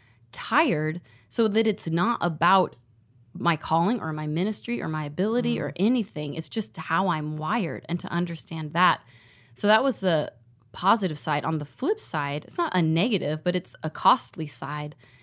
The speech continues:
Speaker 1: is I think the Enneagram number actually teaches us where we suffer.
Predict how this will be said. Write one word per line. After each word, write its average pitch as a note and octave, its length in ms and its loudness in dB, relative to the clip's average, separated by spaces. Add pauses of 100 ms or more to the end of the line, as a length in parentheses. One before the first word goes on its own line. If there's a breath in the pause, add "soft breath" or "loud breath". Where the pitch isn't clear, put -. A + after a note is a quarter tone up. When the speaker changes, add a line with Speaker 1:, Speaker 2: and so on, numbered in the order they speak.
(180 soft breath)
Speaker 1:
is G3 100 -2
I A3 80 4
think A#3 200 0
the G#3 200 -4
Enneagram D#3+ 920 0 (500)
number E3 640 4
actually F3 500 -6 (100)
teaches - 480 -8
us B3 320 -6 (120)
where E3 460 -2
we D#3 160 -4
suffer. - 800 -8